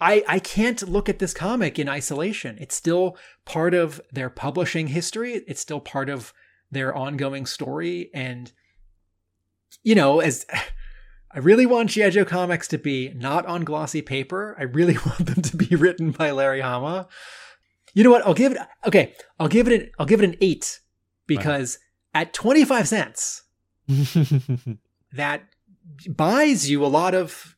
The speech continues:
Speaker 1: goodwill and, and leeway. And,
Speaker 2: Mm.
Speaker 1: uh, I mean, you know, this was so well priced. I, I hope, I imagine that back in two thousand five, a couple people bought two extra copies and gave them to friends and said, "Oh, you gotta check this out. It's, they're doing it again. It's great."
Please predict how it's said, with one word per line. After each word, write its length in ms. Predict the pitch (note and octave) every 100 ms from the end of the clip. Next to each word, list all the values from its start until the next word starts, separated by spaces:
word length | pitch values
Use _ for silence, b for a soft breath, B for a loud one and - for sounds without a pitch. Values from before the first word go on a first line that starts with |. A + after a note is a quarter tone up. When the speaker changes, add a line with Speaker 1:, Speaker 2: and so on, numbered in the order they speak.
| -
Speaker 1:
goodwill 520 | C#3+ F#3+ E3 F#3 G#3 F#3+
and, 260 | C#3 C#3
and 180 | - B2
leeway. 580 | B2+ A3 G#3 F#3+ F#3 F#3
And, 260 | B2+ A2+ A2 _ B2
Speaker 2:
Mm. 240 | A2 F#2 _ _ _ _ _ -
Speaker 1:
uh, 300 | C#3 B2+ B2
I 120 | -
mean, 160 | G3 G#3+
you 100 | C4
know, 140 | A#3+
this 240 | G#3 B3+ -
was 160 | B3+
so 320 | - A#3+ A3
well 400 | G#3+ E3+ F#3+ F#3
priced. 600 | F3+ F#3+ A3+ F#3+ F3 - -
I, 380 | C#3+ D#3 D3+ D3 _ _ _
I 80 | C#3
hope, 380 | A#2+ F#3+ C4+ D3
I 80 | C3
imagine 500 | C3 D3 G3+ G3 C3+
that 300 | B2 - _ _ _ _ _ _ _ _ -
back 260 | B2+ C3
in 80 | D3+
two 120 | C3
thousand 240 | D3+ C#3 C3+
five, 400 | D3 C#3 C#3+ C#3 -
a 40 |
couple 260 | D#3+ E3 F3+
people 320 | E3 E3 E3+
bought 400 | C3 D3+ D#3 - _ _ _
two 180 | - E3+
extra 220 | E3+ -
copies 480 | D3+ E3+ G#3+ D#3 C#3+
and 120 | D3
gave 200 | C3 C3+
them 100 | C#3
to 60 | C3
friends 480 | - F3+ G#3+ C3 -
and 100 | B2+
said, 260 | B2+ A#2+ -
"Oh, 200 | F#3 F#3+
you 100 | C3 C3
gotta 120 | D#3
check 200 | - D3+
this 180 | C3 F3
out. 280 | F#3 A2+
It's, 200 | A2+ - -
they're 160 | -
doing 260 | B2 F3+ A3
it 60 | C#3+
again. 320 | A#2+ A2 G#2+
It's 120 | B2+
great." 260 | - F#3 -